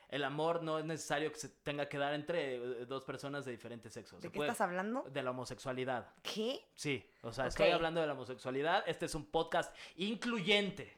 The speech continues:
Speaker 2: Este es un podcast ya demasiado fuerte que necesitamos hablar la próxima semana porque ya nos acabamos otra vez
Speaker 1: Carajo.
Speaker 2: todo nuestro tiempo.
Speaker 1: Pero somos incluyentes,
Speaker 2: Ok.
Speaker 1: somos libres.
Speaker 2: Ok.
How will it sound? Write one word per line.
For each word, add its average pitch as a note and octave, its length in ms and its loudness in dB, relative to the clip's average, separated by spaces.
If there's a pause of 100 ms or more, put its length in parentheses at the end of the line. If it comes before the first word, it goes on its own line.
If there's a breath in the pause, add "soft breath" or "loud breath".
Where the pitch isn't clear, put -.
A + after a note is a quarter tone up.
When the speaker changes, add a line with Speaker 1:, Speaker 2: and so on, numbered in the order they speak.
Speaker 2:
Este G#3+ 240 -4
es A3 80 -4
un A3 140 0
podcast G3 480 4
ya E3 180 6
demasiado E3+ 540 4
fuerte F#3+ 320 0
que F3+ 80 -6
necesitamos F3+ 420 -2
hablar E3+ 300 4
la E3+ 100 2
próxima F3 320 -4
semana D#3+ 380 -4
porque D#3+ 240 -10
ya B3+ 160 6
nos E4+ 140 4
acabamos A#3+ 340 2
otra C4 300 8
vez C#4 100 8
Speaker 1:
Carajo. D#4+ 120 2
Speaker 2:
todo E4+ 120 6
nuestro D#4+ 260 2
tiempo. D4+ 640 2
Speaker 1:
Pero F#3 160 8
somos A#3+ 260 6
incluyentes, F#3+ 880 2
Speaker 2:
Ok. E3+ 100 -6
Speaker 1:
somos G3+ 260 4
libres. F#3 600 2
Speaker 2:
Ok. D#3+ 180 -4